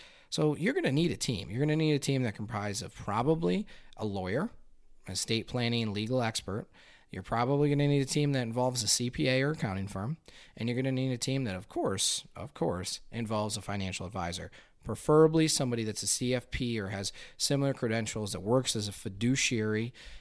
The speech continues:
And you want this team, you want these people working with you for a variety of reasons. But one of the things that I would say you wanna also reach to do is have these teams be separate companies. And the reason being is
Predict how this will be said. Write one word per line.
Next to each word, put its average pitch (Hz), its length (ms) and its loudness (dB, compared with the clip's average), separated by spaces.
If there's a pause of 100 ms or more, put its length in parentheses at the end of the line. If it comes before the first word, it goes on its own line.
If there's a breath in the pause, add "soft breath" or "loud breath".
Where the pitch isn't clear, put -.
(140 loud breath)
And 110 420 -4 (100)
you 117 200 0
want 160 360 2
this - 280 0
team, 113 420 0
you 110 80 0
want 175 220 0
these 127 160 0
people 139 320 -2
working 120 400 -2
with 135 200 -4
you 87 200 -6 (800 loud breath)
for 135 220 2
a 104 40 0
variety 117 560 2
of 95 120 -2
reasons. 92 460 -4
But 92 200 -8
one 139 220 0
of 254 140 0
the 175 100 2
things 127 460 -2
that 113 180 -2
I 110 100 0
would 104 160 -2
say 101 420 0 (300 loud breath)
you 110 140 0
wanna 113 220 2
also 110 280 0
reach 110 380 -2
to 98 100 -6
do 101 260 -2
is 90 220 -4
have 117 240 -2
these 117 260 0 (120)
teams 139 640 0 (360 loud breath)
be 120 120 0
separate - 880 2
companies. - 680 -4
And 107 120 -6
the 110 60 -2
reason 143 280 2
being 139 260 0
is 104 160 -2